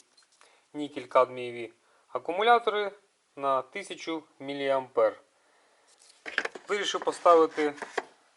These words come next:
ось такі вісімнадцять шістсот п'ятдесят.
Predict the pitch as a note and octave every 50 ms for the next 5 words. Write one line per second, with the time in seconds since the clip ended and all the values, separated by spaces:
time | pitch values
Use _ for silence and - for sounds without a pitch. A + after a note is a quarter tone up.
0 | _ _ _ _ _ - D3+ C3+ - - D3 C3+ - B2 A#2 A2+ A#2 - _ _
1 | _ _ - _ _ _ - C3 B2+ - - D3+ C#3+ C#3 C3+ - - - - -
2 | - - D3+ C#3+ - - F#3 G3 G#3 G#3 - A#3 A#3 A#3